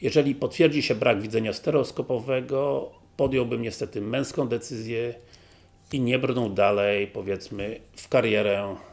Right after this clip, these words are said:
kierowcy, w karierę szofera. Y, tutaj już jest wspomniane coś o kategorii E, o kodzie dziewięćdziesiąt pięć, czyli jest to albo kwalifikacja wstępna,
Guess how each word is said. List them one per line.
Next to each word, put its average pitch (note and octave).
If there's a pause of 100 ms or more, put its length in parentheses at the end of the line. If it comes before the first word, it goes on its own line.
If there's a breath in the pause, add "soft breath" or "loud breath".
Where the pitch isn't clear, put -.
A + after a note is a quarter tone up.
(380 loud breath)
kierowcy, G2+
w -
karierę G2
szofera. G#2 (680 soft breath)
Y, D#3 (120)
tutaj D#3
już C3
jest C3+
wspomniane B2
coś A#2+
o G#2+
kategorii G2+
E, D#3+
o A#2+
kodzie A#2+
dziewięćdziesiąt A2
pięć, A#2+
czyli G#2 (600 loud breath)
jest C3
to A#2+
albo A#2
kwalifikacja A2+
wstępna, C3